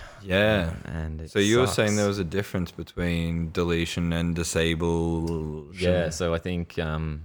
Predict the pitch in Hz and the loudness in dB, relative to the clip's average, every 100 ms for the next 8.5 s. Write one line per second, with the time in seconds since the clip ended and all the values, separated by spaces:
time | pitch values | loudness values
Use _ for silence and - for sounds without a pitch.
0 | - 80 82 78 76 85 - - _ _ | -12 -4 -2 -2 -4 -6 -8 -16 _ _
1 | - - - _ _ _ _ - 87 92 | -14 -14 -14 _ _ _ _ -18 -6 -2
2 | 90 85 82 80 78 - - 76 78 76 | 0 2 0 -2 -6 -8 -10 -6 -4 -6
3 | - 78 80 80 80 78 76 76 - 80 | -4 -2 -2 -4 -4 -4 -4 -6 -6 -8
4 | 78 85 78 85 80 92 127 104 78 73 | -6 -6 -4 -2 -2 -2 -2 -4 -6 -4
5 | 76 78 - - 76 - _ _ 82 76 | -6 -8 -14 -12 -12 -12 _ _ -12 -6
6 | 76 76 69 - - 80 78 76 78 78 | -4 -4 -6 -10 -8 -6 -4 -4 -4 -4
7 | 76 - - - - 65 78 80 78 76 | -4 -6 -8 -8 -4 -4 -4 -4 -4 -4
8 | - 78 73 78 76 | -6 -6 -4 -4 -4